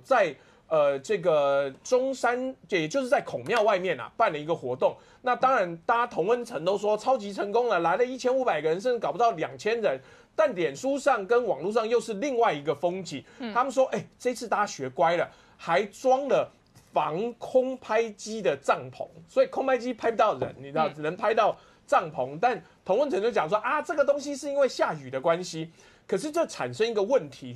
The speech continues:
Speaker 1: 如果今天网络同温层跟真实世界的同温层差距这么大的时候，民进党到底要怎么办？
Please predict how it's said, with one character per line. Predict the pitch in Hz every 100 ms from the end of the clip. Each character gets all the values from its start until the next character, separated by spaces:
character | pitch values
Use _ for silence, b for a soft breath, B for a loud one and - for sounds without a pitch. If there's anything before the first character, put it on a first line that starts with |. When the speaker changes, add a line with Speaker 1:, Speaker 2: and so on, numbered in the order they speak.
| 139
Speaker 1:
如 | 156 185 311
果 | 302 190 123
今 | - 196 202
天 | 196 190 196 B B B
网 | 175 143
络 | 220 285
同 | 160 165
温 | 208 233
层 | 170 135 156
跟 | 208 220 - -
真 | 269 302
实 | 277 151 147
世 | 220
界 | 196 170
的 | 131
同 | 143
温 | 160 185
层 | 175 123 B B B
差 | - 247 254
距 | 269 240
这 | 165 311
么 | 220 135
大 | 190 139
的 | 135
时 | - 135
候， | 214 - B B
民 | - 165
进 | 196 311 233
党 | 117 110
到 | - 277
底 | 139
要 | 123 143
怎 | 131
么 | 113 -
办？ | 233 190